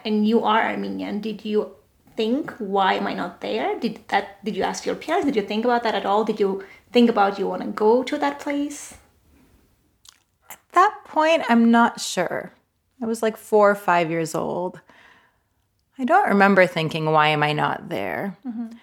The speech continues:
Speaker 2: But I did know, like, I always kind of knew in my bones that my parents are,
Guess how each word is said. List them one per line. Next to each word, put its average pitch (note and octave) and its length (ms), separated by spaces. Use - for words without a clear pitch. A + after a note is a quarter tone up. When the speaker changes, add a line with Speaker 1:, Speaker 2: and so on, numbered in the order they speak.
Speaker 2:
But C4 120
I C#4 120
did C4 440
know, G3 460
like, G#3+ 240
I B3 100
always D#4 320
kind A#3+ 320
of G3+ 140
knew F#3 400
in F3 180
my E3 140
bones D3+ 540
that D3+ 440
my F#3+ 300
parents G3 720
are, F3 280